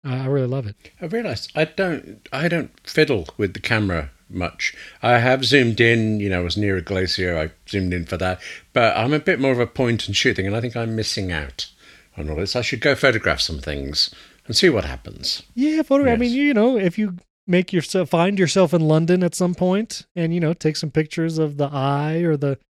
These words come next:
Speaker 1: Big Ben, which is actually the bell, not the tower. Okay?
Speaker 2: Yes.
Speaker 1: I know, I know what I'm talking about when it comes to
Speaker 2: Okay.
Speaker 1: that. I've been there.
Speaker 2: <laughs> Right.
Speaker 1: I've been there. I've taken a black cab around the city.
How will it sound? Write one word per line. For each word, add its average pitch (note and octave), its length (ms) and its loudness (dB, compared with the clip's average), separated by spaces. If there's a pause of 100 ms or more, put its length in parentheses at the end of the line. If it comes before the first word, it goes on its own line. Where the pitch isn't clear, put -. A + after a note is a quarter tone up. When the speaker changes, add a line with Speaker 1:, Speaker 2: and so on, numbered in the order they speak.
(120)
Speaker 1:
Big C#3 180 0
Ben, C#3 240 2
which C#3 140 0
is B2 80 2
actually C3+ 240 2
the C3 80 2
bell, A2+ 320 -2
not A#2 200 -6
the - 60 -18
tower. A2 460 -6 (320)
Okay? F#2 80 0
Speaker 2:
Yes. A2 420 0
Speaker 1:
I B2+ 120 -4
know, C3 200 -2
I B2+ 140 -4
know B2+ 120 -2
what C3+ 100 -2
I'm D3 60 -4
talking A2+ 280 -4
about G#2+ 300 -8
when B2 180 -6
it G#2 80 -4
comes G#2+ 180 -6
to A2+ 80 -6
Speaker 2:
Okay. A2 100 -4
Speaker 1:
that. A#2 140 -6
I've D3 180 -2
been C#3 180 0
there. A2+ 300 -6
Speaker 2:
<laughs> - 100 -10
Right. - 160 -4 (100)
Speaker 1:
I've F3 120 2
been D#3+ 140 6
there. C#3+ 140 6
I've D#3+ 80 4
taken F3 240 4
a D#3 40 0
black C#3 260 4
cab C3 260 2
around A#2+ 200 0
the A2 60 -4
city. A2+ 340 -6